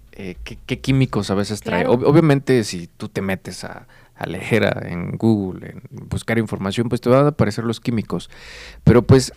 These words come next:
Speaker 1: eh, hay veces que la calidad de todos esos químicos no alcanza ni siquiera a llegar a, a, a tu contexto, ¿no?
Speaker 2: Sí,
Speaker 1: Entonces,
Speaker 2: sí, sí.
Speaker 1: realmente yo no sé a veces qué se metan las personas y cada vez ha habido más, eh, pues, taquicardias, este,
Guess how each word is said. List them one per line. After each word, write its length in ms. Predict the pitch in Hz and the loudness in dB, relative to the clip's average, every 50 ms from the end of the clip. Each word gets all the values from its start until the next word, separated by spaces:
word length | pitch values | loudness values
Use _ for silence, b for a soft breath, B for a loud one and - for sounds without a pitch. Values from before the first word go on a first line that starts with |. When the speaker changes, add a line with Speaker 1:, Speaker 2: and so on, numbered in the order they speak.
| - - | -18 -20
Speaker 1:
eh, 340 | - - 117 120 117 113 113 - | -8 -4 -2 -2 0 -2 0 2
hay 100 | 135 135 | 4 4
veces 260 | 143 139 143 147 139 | 4 4 4 0 0
que 140 | - - 110 | -2 -4 -2
la 140 | 98 92 - | -2 -2 -2
calidad 420 | - - 92 92 101 101 120 131 | -2 -2 0 0 4 6 6 6
de 80 | 120 107 | 6 6
todos 240 | - 117 113 110 110 | 6 2 2 2 0
esos 180 | 107 107 104 | -4 -6 -8
químicos 400 | - - 117 117 113 - 113 101 | -8 -6 -6 -6 -6 -8 -8 -8
no 140 | 104 104 107 | -6 -4 -4
alcanza 480 | 110 98 - - 107 110 110 - 135 139 | -6 -6 -6 -8 -8 -6 -4 -4 -2 -2
ni 80 | 123 | -2
siquiera 340 | 95 95 - - 107 101 104 | -2 -2 -2 -2 -2 0 0
a 40 | 107 | 0
llegar 320 | 92 92 90 90 104 107 98 | -2 -2 -2 0 0 0 0
a, 40 | |
a, 360 | 98 - - - 92 92 95 92 | 0 -2 -4 -6 -6 -6 -8 -8
a 20 | |
tu 120 | - - | -8 -8
contexto, 580 | - - 90 90 - 104 107 - - - - 82 | -8 -8 -10 -6 -4 -4 -6 -6 -8 -12 -12 -10
¿no? 80 | 87 95 | -8 -8
Speaker 2:
Sí, 60 | 101 | -8
Speaker 1:
Entonces, 340 | - 107 107 101 107 107 101 | -6 -6 -4 -2 -2 -4 -4
Speaker 2:
sí, 80 | - | -4
sí. 40 | - | -6
Speaker 1:
realmente 420 | 98 101 101 107 110 113 104 - 107 | -4 -2 0 0 0 -2 -2 -4 -6
yo 100 | 104 107 | -4 -4
no 120 | 113 113 | -4 -4
sé 300 | - - 110 110 110 - B B B B B B B | -4 -2 -2 -2 -2 -4 B B B B B B B
a 80 | - 92 | -2 -2
veces 260 | 101 98 110 107 - | -2 -2 -2 -4 -4
qué 100 | - 110 | -6 -6
se 140 | - - 104 | -4 -4 -4
metan 260 | 104 101 - 107 98 | -6 -8 -8 -12 -14
las 140 | 95 98 - | -14 -14 -14
personas 480 | - 104 - - 107 113 143 151 - | -16 -16 -10 -6 -4 -4 -4 -4 -6
y 40 | - | -6
cada 260 | - - 120 143 143 | -4 -2 0 2 2
vez 180 | 139 135 139 143 | 2 2 0 -2
ha 20 | |
habido 240 | 135 135 131 135 131 | -2 -2 -2 -2 -2
más, 400 | 131 127 127 127 127 - - b b b b b b b b b b b _ _ - - - - | 0 0 0 -2 -2 -4 -8 b b b b b b b b b b b _ _ -20 -16 -10 -8
eh, 640 | 101 98 95 95 95 95 95 95 92 92 92 90 - _ | -8 -6 -6 -6 -8 -8 -6 -6 -6 -8 -8 -10 -12 _
pues, 400 | - 98 92 90 - - - - - - - - - - | -8 -6 -6 -6 -8 -12 -16 -18 -20 -20 -20 -20 -20 -14
taquicardias, 960 | - 101 - - - - - 110 120 123 117 104 95 92 92 98 95 - - - | -12 -12 -12 -14 -18 -6 0 0 2 2 2 -2 -2 -4 -4 -6 -8 -12 -14 -14
este, 800 | - - - - - - - 82 85 87 87 85 87 87 90 | -16 -16 -18 -20 -20 -12 -8 -8 -6 -6 -6 -6 -6 -6 -8